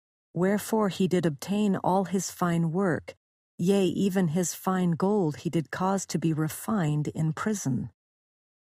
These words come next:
And all manner of fine workmanship he did cause to be wrought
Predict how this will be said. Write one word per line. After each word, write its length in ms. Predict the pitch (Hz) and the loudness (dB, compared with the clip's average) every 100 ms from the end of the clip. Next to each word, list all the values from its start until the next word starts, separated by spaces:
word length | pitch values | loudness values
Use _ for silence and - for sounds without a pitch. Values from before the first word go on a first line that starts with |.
| _ | _
And 180 | 160 160 | -2 0
all 260 | - 185 202 | 2 4 4
manner 420 | 185 202 202 160 | 4 2 2 2
of 140 | 143 | 0
fine 460 | - - 185 180 165 | -2 -2 0 2 2
workmanship 760 | 180 196 - 147 143 - 143 - _ _ | 0 -2 -2 -2 -2 -2 -4 -6 _ _
he 140 | - 160 | -4 0
did 220 | 165 - | 0 -2
cause 360 | - 185 190 - | -4 -2 -2 -4
to 100 | 156 | -4
be 160 | 160 | -2
wrought 480 | 156 165 165 - - | 0 0 0 -4 -8